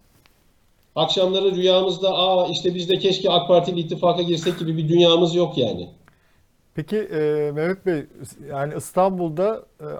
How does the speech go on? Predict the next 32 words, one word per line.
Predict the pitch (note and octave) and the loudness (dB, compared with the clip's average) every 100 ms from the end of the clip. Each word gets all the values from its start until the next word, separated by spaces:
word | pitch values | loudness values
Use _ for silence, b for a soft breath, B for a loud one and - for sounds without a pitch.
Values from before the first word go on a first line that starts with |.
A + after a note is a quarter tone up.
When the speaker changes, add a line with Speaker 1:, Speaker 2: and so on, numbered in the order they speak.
| - | -14
Speaker 2:
sizin | - D3+ | -12 -4
söylediklerinizden, | D#3 D3 D3 D3 C#3 C#3+ F#3 G#3+ | 0 0 -2 -6 -6 -6 -6 -6
e, | G3+ D#3+ D#3 | -10 -14 -12
İstanbul'da | D3 - D#3+ D#3 | -10 -4 -2 -2
açıklanan | C#3+ - D#3+ E3 D3+ | -6 -4 -4 -2 -2
adayla | D3+ D3 C#3+ - D3 C3+ | 2 2 0 -4 -4 -2
ilgili | C3 | -4
sizle | E3+ D3 D3+ | -10 -6 0
herhangi | C#3+ C#3+ C#3 | 0 0 -4
bir | |
konuşma | - C3 B2+ - | -8 -8 -8 -8
olmadığını, | F3+ F3 D#3 A2 A#2+ A#2 A#2+ A#2 - G#2+ A2 | -4 -2 -2 -2 -4 -6 -6 -10 -14 -18 -14
e, | A#2+ | -10
anlıyoruz. | A#2+ A#2 A2+ E3 G#3+ _ b b b b | -8 -6 -6 -8 -12 _ b b b b
O | C3+ | -6
zaman | C#3+ E3 | -2 -2
İstanbul'da | - F3+ F3+ F3 F3+ | 0 0 0 0 -4
siz, | E3+ F3+ F3 - | -4 -6 -6 -10
e, | C#3+ C#3+ C#3 C#3 | -8 -6 -4 -4
ak | D3 C#3+ | -6 -2
Parti | - D3 D3 | 2 2 0
adayına | C#3+ C#3+ D#3+ F#3+ | -2 -2 -2 -4
destek | D#3+ F#3 D#3+ | -4 -6 -2
vermeyecek | E3+ E3 D3+ G#2+ G#2+ - | 2 2 0 -6 -10 -12
misiniz? | - G2+ F#2 - _ _ _ _ _ _ _ _ _ _ _ _ _ _ _ _ _ - | -16 -16 -18 -20 _ _ _ _ _ _ _ _ _ _ _ _ _ _ _ _ _ -2
Speaker 1:
Yani | B2 C#3 - | 2 4 4
evet, | F3+ A#3 E3 | 4 4 4
ak | C#3 - | -2 0
Parti | D#3+ D#3+ | 0 0
yöneticileri | E3 D#3+ D3+ D#3+ D#3 | -2 -2 -2 -2 -2
İstanbul'da, | D3 - F3 E3+ C#3 | -2 2 2 2 0
Ankara'da | C#3+ E3 D#3 A#2 A#2 C3+ | 0 2 2 2 0 -4